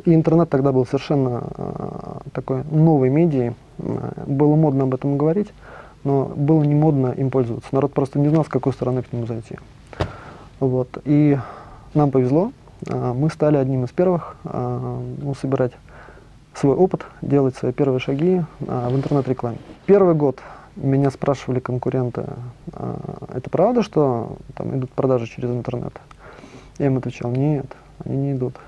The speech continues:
Вот. А при этом у нас на тот момент уже был основной объем продаж, основной поток у нас шел через интернет.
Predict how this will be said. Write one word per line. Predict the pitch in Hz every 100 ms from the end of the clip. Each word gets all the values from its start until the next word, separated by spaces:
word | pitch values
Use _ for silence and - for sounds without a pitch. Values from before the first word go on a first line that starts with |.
| - - -
Вот. | 156 - - - - - - - - -
А | - 131 127
при | 120 151
этом | 147 143
у |
нас | 139 -
на | 135
тот | 147
момент | 143 147 156
уже | 117 123
был | 123 120
основной | 120 131 131 127
объем | 120 120
продаж, | 117 131 139
основной | 117 127 120
поток | 120 117 131
у | 120
нас | 117
шел | -
через | 123 - 123
интернет. | 110 - 110